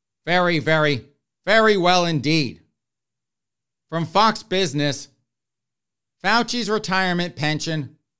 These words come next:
will pay him more than Biden's annual salary. Report. So a salary analysis conducted by some outfit called Open the Books,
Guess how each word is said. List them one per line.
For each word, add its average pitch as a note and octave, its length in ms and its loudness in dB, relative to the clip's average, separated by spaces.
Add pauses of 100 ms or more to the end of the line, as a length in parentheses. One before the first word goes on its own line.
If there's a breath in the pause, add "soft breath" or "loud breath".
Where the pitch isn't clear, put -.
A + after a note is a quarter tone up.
(200)
will D3 180 -4
pay G#3+ 340 -2
him G3+ 240 -4
more F3 240 -2
than D3+ 240 -4
Biden's C#3 680 -2
annual C#3+ 460 -4
salary. B2+ 600 -6 (500)
Report. C3 600 -6 (1400)
So D#3+ 260 -4
a D3+ 60 -2
salary G3 500 0
analysis D3+ 800 -2 (680)
conducted F#3 560 -2
by D#3+ 200 0
some D3+ 240 -4
outfit C#3 520 -2
called B2 400 -6 (420)
Open E3 380 0
the C3 100 -2
Books, B2+ 480 -4